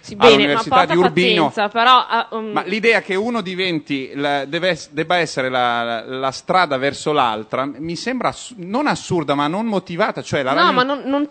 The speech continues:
Speaker 1: non è un, un, um, percorso forzato, ok? Però
Speaker 2: Ah.
Speaker 1: il fatto di dire che non c'è innovazione, il fatto di dire che è un mercato saturo, il fatto di dire che domani se si toglie un programma,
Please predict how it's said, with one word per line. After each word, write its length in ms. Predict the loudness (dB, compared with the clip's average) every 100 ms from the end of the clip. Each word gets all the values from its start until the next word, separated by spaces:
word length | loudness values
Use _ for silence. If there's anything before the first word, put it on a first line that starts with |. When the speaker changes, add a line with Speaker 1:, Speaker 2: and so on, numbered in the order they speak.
| -4
Speaker 1:
non 180 | -4 0
è 100 | 0
un, 160 | 0 2
un, 420 | 2 4 2 2
um, 680 | 0 0 -2 -4 -6 -8 -12 -2
percorso 560 | -2 2 0 0 -4
forzato, 880 | -2 -4 -4 0 0 0 -4 -6 -8 _ -20
ok? 540 | -8 -8 0 0 2 -2 -10 -8
Però 180 | -2 0 0
Speaker 2:
Ah. 140 | -4
Speaker 1:
il 180 | -8 -6
fatto 280 | 2 2 2
di 120 | -6
dire 380 | -4 0 2 0
che 260 | 0 0 0
non 140 | -2
c'è 160 | -2 -2
innovazione, 800 | 0 -2 -4 -4 -4 -2 -2 -4
il 60 | -2
fatto 240 | -2 -2
di 120 | -8
dire 320 | -4 0 0
che 100 | 0
è 60 | 0
un 180 | 2 0
mercato 440 | -2 -2 -6 -6
saturo, 640 | -8 -2 0 0 -2 -2 -4 -8 -12
il 80 |
fatto 220 | -2 -2 0
di 120 | 0
dire 360 | 4 6 4
che 380 | 4 2 6 4
domani 500 | 4 2 4 2 2
se 160 | -4 -6
si 140 | -6
toglie 280 | 0 0 4
un 160 | 2 2
programma, 720 | 0 0 2 2 2 2 0